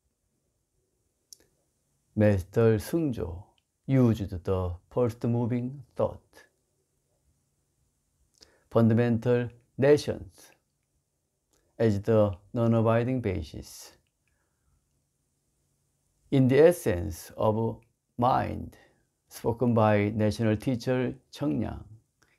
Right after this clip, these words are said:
in reply to the imperial crown prince, recorded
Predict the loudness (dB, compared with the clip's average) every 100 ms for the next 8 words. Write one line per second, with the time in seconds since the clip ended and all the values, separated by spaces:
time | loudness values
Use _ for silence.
0 | -2 0 0 2 4 4 2 -2 -12 _
1 | -8 -4 -2 -2 -2 -2 -2 0 0 0
2 | -4 -4 -4 -6 -8 -10 -10 -14 -20 _
3 | _ _ _ _ _ _ _ _ _ _
4 | _ _ _ _ _ _ _ _ _ _
5 | _ _ _ _ _ _ _ _ _ _
6 | _ _ -2 0 4 4 4 2 -4 -4
7 | -10